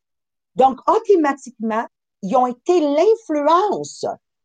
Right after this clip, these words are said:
Orthorintomologie. Oui, oui, Cathy, moi, je vais me souvenir comment répéter tout ça.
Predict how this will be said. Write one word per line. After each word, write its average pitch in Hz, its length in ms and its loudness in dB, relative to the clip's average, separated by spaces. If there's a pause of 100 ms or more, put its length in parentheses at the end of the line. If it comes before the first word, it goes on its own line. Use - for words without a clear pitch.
(320)
Orthorintomologie. 262 1800 2
Oui, 214 280 4
oui, 277 180 -6
Cathy, 202 360 -2
moi, 202 140 -2
je 202 80 -4
vais 196 60 0
me 185 120 -6
souvenir 214 520 -6
comment 185 260 -6
répéter 180 460 -10
tout - 120 -20
ça. - 260 -6